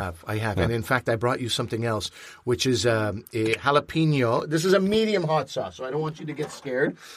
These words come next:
Speaker 1: This
Speaker 2: Okay.
Speaker 1: is a puree from a company called Sinai Gourmet in Quebec.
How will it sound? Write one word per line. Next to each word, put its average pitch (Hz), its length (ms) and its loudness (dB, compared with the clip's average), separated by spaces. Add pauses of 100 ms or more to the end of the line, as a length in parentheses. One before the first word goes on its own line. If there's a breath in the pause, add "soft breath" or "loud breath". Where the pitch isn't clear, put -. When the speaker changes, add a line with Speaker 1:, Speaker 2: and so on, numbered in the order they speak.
(120 loud breath)
Speaker 1:
This 104 140 2
Speaker 2:
Okay. 170 80 2
Speaker 1:
is 156 60 0
a 180 60 4
puree 165 500 6
from 151 200 2
a 127 60 2
company 151 300 0
called 135 180 0
Sinai 143 460 4
Gourmet 127 440 4
in 127 220 -4
Quebec. 131 500 0